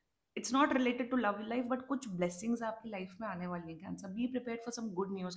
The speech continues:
coming into your life। And your future action is that you will maintain a good friendship with this person। Anyway, that's your choice। Now, future of this whole connection, मैं फ्यूचर के भी मैं पूरे कार्ड्स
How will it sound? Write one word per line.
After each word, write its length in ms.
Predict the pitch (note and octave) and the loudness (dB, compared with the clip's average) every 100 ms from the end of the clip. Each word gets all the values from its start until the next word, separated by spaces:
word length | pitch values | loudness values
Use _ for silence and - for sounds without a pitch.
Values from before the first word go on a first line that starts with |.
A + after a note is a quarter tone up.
| F3 | -6
coming 220 | E3+ E3+ | -6 -6
into 200 | D#3 - | -8 -8
your 120 | E2 | -14
life। 300 | - - - _ _ _ _ _ _ _ _ _ _ _ _ _ _ _ - | -14 -18 -20 _ _ _ _ _ _ _ _ _ _ _ _ _ _ _ 0
And 180 | A3+ A3+ | 2 4
your 140 | B3 C4 | 4 4
future 260 | C4 C4+ | 2 6
action 280 | C4 C4 C4+ C#4 | 6 6 4 4
is 60 | |
that 160 | C4 B3+ | 4 4
you 140 | B3 B3+ | 4 6
will 140 | A#3+ | 4
maintain 360 | A#3 A#3 A#3+ A#3+ | 4 2 0 0
a 20 | G3+ | 2
good 200 | A#3 A3 - - _ _ _ - A3+ | 0 0 -6 -14 _ _ _ -4 0
friendship 320 | G#3 G3+ G3+ G3 | 0 0 -4 -6
with 120 | E3+ | -6
this 160 | E3 D#3+ - E3 | -4 -4 -6 -8
person। 300 | - - D#3+ _ _ _ _ _ _ _ - | -8 -12 -14 _ _ _ _ _ _ _ -2
Anyway, 300 | A3+ B3+ C4 | 2 4 4
that's 220 | A3+ - | 0 -4
your 180 | G#3 G#3+ F#3 | -6 -4 -2
choice। 220 | F3+ F3+ - _ _ _ _ _ _ _ _ - - - - G#3+ | -2 -2 -8 _ _ _ _ _ _ _ _ -20 -20 -20 -10 2
Now, 80 | A3+ | 4
future 500 | A3+ A#3+ A3+ A#3+ C4+ | 4 2 2 6 8
of 180 | B3+ A3+ | 8 6
this 140 | B3 | 4
whole 260 | A3+ G#3 G#3 | 4 2 0
connection, 360 | G#3 F#3 - | -2 -4 -4
मैं 200 | F#3+ G#3 | -4 -4
फ्यूचर 440 | - A3 G#3 A#3+ A#3 | -6 -8 -6 -6 -6
के 140 | A#3 | -6
भी 100 | A#3+ | 0
मैं 240 | B3 A#3 | 0 0
पूरे 180 | A3 G3+ | -4 -8
कार्ड्स 280 | G3+ F3+ | -2 -2